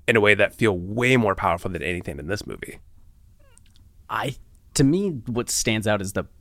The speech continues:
Speaker 2: pacing of the shots, um, which we have talked about
Speaker 1: Yes.
Speaker 2: before, but, uh, there's, I think Villeneuve sits a little more
Speaker 1: He sure does.
Speaker 2: in the shot and tends to have a bit more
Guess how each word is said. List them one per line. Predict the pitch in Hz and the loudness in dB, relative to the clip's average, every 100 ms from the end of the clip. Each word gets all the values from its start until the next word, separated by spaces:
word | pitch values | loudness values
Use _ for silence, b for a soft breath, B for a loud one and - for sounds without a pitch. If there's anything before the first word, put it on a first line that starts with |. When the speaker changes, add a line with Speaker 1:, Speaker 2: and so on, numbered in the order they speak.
| _ - | _ -2
Speaker 2:
pacing | - 104 117 170 170 170 - | 0 -4 -4 -2 -2 -4 -6
of | 165 | -8
the | 170 | -6
shots, | - 175 185 - - - - _ _ - _ _ - - | -4 -4 -6 -6 -6 -6 -12 _ _ -20 _ _ -20 -10
um, | 101 107 107 101 98 92 90 90 - - - - - | -2 0 0 -2 -4 -4 -6 -8 -12 -18 -20 -16 -4
which | 123 - | -4 -2
we | 117 - _ _ _ - | -6 -8 _ _ _ -6
have | 113 - | -6 2
talked | 113 98 | 2 2
about | 98 90 | 0 -2
Speaker 1:
Yes. | 87 - | -2 -4
Speaker 2:
before, | 98 92 85 87 | -4 -2 -4 -4
but, | 95 87 82 - - _ _ - 104 | -4 -4 -8 -18 -20 _ _ -18 -12
uh, | 113 | -10
there's, | 104 101 123 120 110 - - 131 - | -8 0 0 0 -4 -10 -16 -18 -8
I | 123 | -8
think | - 139 - _ _ _ _ | -4 -6 -6 _ _ _ _
Villeneuve | 127 127 123 120 117 | -2 0 2 0 0
sits | - - 110 - - - - _ | 0 0 -2 -2 -2 -2 -6 _
a | 135 | -6
little | 139 139 143 | -2 0 0
more | 147 156 165 - | -2 -2 -6 -10
Speaker 1:
He | - | -16
sure | - 92 | -10 -6
does. | 82 90 82 - - _ _ _ - _ - | -2 -2 -4 -12 -20 _ _ _ -20 _ -4
Speaker 2:
in | 143 | -4
the | |
shot | 143 151 151 156 - | 0 0 0 -2 -8
and | - 117 113 110 - | -8 -4 -4 -6 -4
tends | 127 120 117 | 0 0 0
to | 110 | 0
have | 120 110 | 2 0
a | 101 | -2
bit | 92 101 - | -2 -4 -2
more | 110 101 101 98 92 90 90 | -4 -4 -2 -2 -2 -4 -6